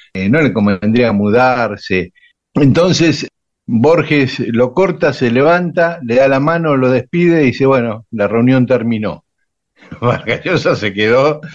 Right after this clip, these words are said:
se dio vuelta, se fue. Y al otro día, hablando con alguien, Borges le dice, "Ayer vino un señor peruano a visitarme.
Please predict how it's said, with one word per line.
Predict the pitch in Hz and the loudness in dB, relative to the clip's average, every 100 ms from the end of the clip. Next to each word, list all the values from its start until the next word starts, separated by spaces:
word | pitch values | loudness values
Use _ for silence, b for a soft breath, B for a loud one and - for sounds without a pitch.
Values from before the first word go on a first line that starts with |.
| B B | B B
se | - 113 | -2 2
dio | 110 | 4
vuelta, | 113 131 135 135 113 | 4 2 0 0 0
se | 113 | -2
fue. | 107 110 90 - b _ _ _ - | 0 0 0 -6 b _ _ _ -4
Y | 135 165 | 2 2
al | 180 | 2
otro | 196 208 220 | 2 2 2
día, | 220 165 151 180 - - | 2 2 0 -4 -12 -6
hablando | 107 117 139 143 127 | -2 0 0 2 2
con | 110 135 | 2 0
alguien, | 170 156 120 120 139 165 175 _ _ - _ | 2 0 0 0 0 -2 -10 _ _ -20 _
Borges | 107 131 131 131 113 | 0 0 0 -2 2
le | 123 | 2
dice, | 110 120 107 - _ | 2 0 -2 -4 _
"Ayer | 165 170 254 | -2 2 4
vino | 233 185 | 4 4
un | 156 | 4
señor | - 135 156 170 - | 4 4 4 2 0
peruano | 131 123 151 151 131 | 0 2 2 4 4
a | |
visitarme. | 120 101 104 87 98 87 82 87 85 | 2 0 -4 -2 -2 -2 -2 -2 -2